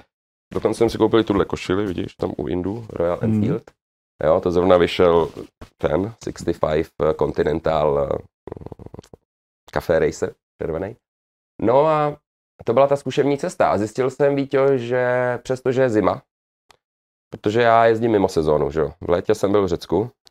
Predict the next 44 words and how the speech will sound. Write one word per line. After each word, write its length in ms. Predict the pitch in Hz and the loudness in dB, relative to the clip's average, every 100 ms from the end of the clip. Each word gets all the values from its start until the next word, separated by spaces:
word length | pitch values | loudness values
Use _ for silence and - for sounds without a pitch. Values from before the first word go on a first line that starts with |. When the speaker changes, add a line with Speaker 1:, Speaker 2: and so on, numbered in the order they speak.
| _ _ _ - | _ _ _ 0
Speaker 1:
a 60 | |
vyrazil 300 | 85 95 101 | 2 2 2
jsem 200 | 104 104 | 0 0
do 100 | 92 | 2
Indie 320 | 98 104 104 | 2 4 4
někdy 400 | 104 95 98 98 | 4 2 0 0
v 80 | 101 | 0
půlce 260 | - 87 98 | -6 -4 -2
září. 480 | 78 71 78 98 131 _ _ - | 0 -2 -2 -6 -8 _ _ -8
Speaker 2:
Mhm. 220 | 107 110 160 _ _ - - _ | -4 -2 -4 _ _ -20 -20 _
Speaker 1:
Koncem 320 | 101 113 - 73 | 0 0 0 -2
září. 420 | 67 71 73 117 | -2 -4 -6 -8
V 400 | _ _ _ - | _ _ _ -8
půlce 280 | 95 107 104 | -6 0 2
října 220 | 90 104 | 2 0
tam 160 | 104 | 0
zavírají 360 | 92 87 90 98 | 0 0 0 -2
ty 100 | 95 | -4
silnice 420 | - 82 85 - | -4 -2 -2 -6
přes 180 | - 98 | -12 -8
ty 100 | 95 | -2
Himaláje, 500 | 87 76 69 71 98 | 0 2 0 0 -2
že 100 | 85 | -2
jo? 160 | 76 101 | -4 -6
Protože 300 | - - 87 | -12 -8 -6
když 140 | 92 - | -6 -2
napadne, 400 | 82 - 82 92 | -2 0 -2 -2
tak 140 | 95 _ | -4 _
třeba 300 | - 90 90 | -2 0 0
už 140 | 95 | -2
pak 220 | - 101 | -4 -6
půl 180 | - 90 | -4 -2
roku 220 | 87 - | -2 -2
neprojedeš. 540 | 95 90 67 58 120 - _ _ _ _ _ _ _ _ _ - | -2 0 0 0 -2 -6 _ _ _ _ _ _ _ _ _ 2
No 80 | 143 | 4
a 60 | |
tak 120 | 156 | 4
to 80 | 151 | 4
bylo 120 | 147 | 4
všecko 300 | 147 - - | 4 0 2
zase 220 | 139 135 139 | 2 4 0
na 80 | |
poslední 420 | 127 120 120 113 123 | 0 0 -2 -2 -4
chvíli. 500 | - 90 85 120 | -2 0 2 2